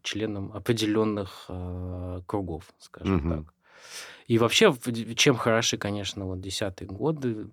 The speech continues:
Speaker 1: э, чтение стало, бе-, безусловно, популярным среди молодёжи.
Speaker 2: Мгм.
Speaker 1: Более того,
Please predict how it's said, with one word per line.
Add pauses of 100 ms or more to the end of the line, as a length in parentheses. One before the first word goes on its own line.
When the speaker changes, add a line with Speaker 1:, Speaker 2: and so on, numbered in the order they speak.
Speaker 1:
э,
чтение
стало, (100)
бе-,
безусловно,
популярным
среди (180)
молодёжи. (400)
Speaker 2:
Мгм.
Speaker 1:
Более
того,